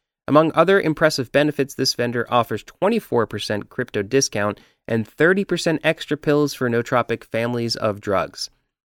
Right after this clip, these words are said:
Ufinil dot com. This best vendor to consider also is Ufinil,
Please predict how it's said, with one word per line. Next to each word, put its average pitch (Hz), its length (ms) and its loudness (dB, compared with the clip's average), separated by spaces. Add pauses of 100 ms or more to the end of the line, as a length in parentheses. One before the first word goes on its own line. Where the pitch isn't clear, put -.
(100)
Ufinil 143 540 2
dot 95 220 0
com. 76 320 -6 (520)
This - 280 4 (120)
best 180 300 2
vendor 156 420 2
to 143 160 -2
consider 127 600 0
also 131 360 2
is 113 320 -2
Ufinil, 110 540 -2